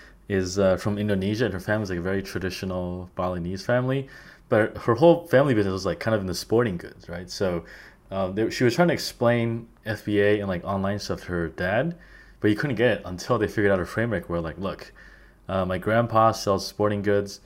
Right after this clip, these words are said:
You know, back in his day, you would go to a market, you would set up a stall, and then you would sell to your customers there, right?" And he was like, "Yes, I understand." Well, for you, Dad, um, you know, you started your own store. You have three or four chains around Bali. You know, you sell your own sporting goods,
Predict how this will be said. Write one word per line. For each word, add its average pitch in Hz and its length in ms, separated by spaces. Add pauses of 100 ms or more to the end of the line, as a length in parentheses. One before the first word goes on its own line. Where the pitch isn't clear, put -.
(120)
You 92 60
know, 87 100
back 104 300
in 87 80
his 110 220
day, 87 200
you 87 160
would 92 120
go 98 160
to 92 100
a 85 60
market, 101 520 (380)
you 98 80
would 90 100
set 101 140
up 98 140
a 92 40
stall, 98 560
and 90 140
then 87 80
you 90 100
would 87 120
sell 95 140
to 87 40
your 85 80
customers 117 460
there, - 160
right?" 87 180
And - 80
he 92 60
was 87 100
like, 76 100
"Yes, 87 380
I 85 60
understand." 82 420 (300)
Well, 101 260
for 101 80
you, 113 220
Dad, 92 480
um, 85 260
you 90 80
know, 80 200
you 107 300
started 98 340
your 95 160
own 107 120
store. 110 320
You 98 140
have 87 200
three 104 220
or 101 80
four 101 220
chains 95 400
around 85 240
Bali. 98 480 (400)
You 104 80
know, 87 80
you 87 100
sell 101 180
your 92 120
own 95 80
sporting 107 340
goods, 104 340